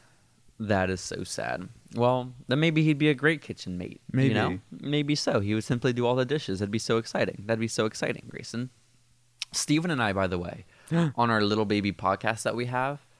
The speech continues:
Speaker 1: on Following Lucha, we, we have the TikToks that we
Speaker 2: Why
Speaker 1: make.
Speaker 2: did you call it a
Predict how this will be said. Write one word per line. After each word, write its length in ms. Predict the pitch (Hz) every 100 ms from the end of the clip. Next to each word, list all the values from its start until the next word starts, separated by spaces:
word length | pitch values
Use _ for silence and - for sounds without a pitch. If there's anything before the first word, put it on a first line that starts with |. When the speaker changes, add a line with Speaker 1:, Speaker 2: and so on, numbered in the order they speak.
| _
Speaker 1:
on 160 | - 104
Following 480 | - 104 107 101 98
Lucha, 500 | 95 107 - 156 175 - - - - -
we, 400 | 120 131 127 - -
we 140 | 117
have 220 | 139 143
the 80 | 143
TikToks 600 | 139 110 - - 92 208
that 140 | - -
we 120 | 101
Speaker 2:
Why 60 |
Speaker 1:
make. 180 | 90 -
Speaker 2:
did 100 | -
you 60 | 156
call 320 | - 120 123
it 80 |
a 100 | 131